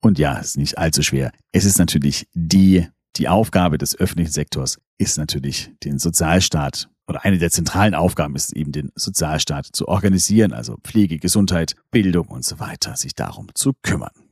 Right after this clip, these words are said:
Das ist die Aufgabe oder eine der grundlegenden Aufgaben des öffentlichen Sektors. Die Frage zwei. Welchen Titel hat der schwedische Staatschef?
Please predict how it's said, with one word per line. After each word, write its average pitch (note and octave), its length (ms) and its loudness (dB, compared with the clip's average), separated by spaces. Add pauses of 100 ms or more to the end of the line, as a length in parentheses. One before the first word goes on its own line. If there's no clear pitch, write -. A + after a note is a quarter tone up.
(340)
Das - 260 -6
ist - 460 -8
die A#2+ 140 -2
Aufgabe D2+ 580 -2
oder C#2+ 120 -8
eine E2+ 240 -4
der F2+ 240 -4
grundlegenden F#2+ 680 2
Aufgaben C2 540 -8 (100)
des - 320 -4
öffentlichen F#2 540 -4
Sektors. - 720 -8 (340)
Die F3+ 120 4
Frage F2+ 640 0 (300)
zwei. - 840 -8 (640)
Welchen E3 680 4
Titel C3+ 680 0
hat - 400 -2 (160)
der E2 200 0
schwedische C3+ 880 -2 (160)
Staatschef? - 1040 -6